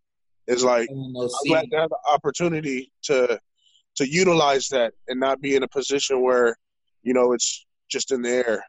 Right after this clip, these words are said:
Speaker 2: Yeah, she was sowing those seeds.
Speaker 1: Yeah, definitely. Definitely was.
Speaker 2: Um, out-, outside of your kids and family,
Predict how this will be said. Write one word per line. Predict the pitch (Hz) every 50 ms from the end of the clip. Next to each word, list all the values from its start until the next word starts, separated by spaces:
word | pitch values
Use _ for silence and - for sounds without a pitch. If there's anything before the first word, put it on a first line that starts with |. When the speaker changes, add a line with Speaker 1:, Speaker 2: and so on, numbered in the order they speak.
| - - - - - - - - - - - - - - - - _ _ _ _ _ _ _ _ _ _ _ _ _ _ _ _
Speaker 2:
Yeah, | 101 107 104 104 104 101
she | - - - 135
was | 131 127 - -
sowing | - 143 135 135 131 127
those | 123 120 117 117 117 -
seeds. | - 139 139 131 127 120 110 - - - _ _ _ _ _ _ _ _ _ _ _ _ -
Speaker 1:
Yeah, | 127 120 117
definitely. | 117 123 127 123 123 127 120 113 110 104 92 - - - - - _ _ _ _ _ _ _ _ -
Definitely | - 127 131 131 131 127 127
was. | 127 131 131 127 120 120 117 113 - - _ _ _ _ _ _ _ - 135
Speaker 2:
Um, | 131 127 123 120 -
out-, | - 151 165 165 - - _ _ _ _ _ _ _ - -
outside | 139 156 151 - - 170 165 160 160
of | 147
your | 139 135 139
kids | - - 143 143 139 139 135 135
and | 127 123 -
family, | - 135 135 143 147 139 123 123 120 117 113 110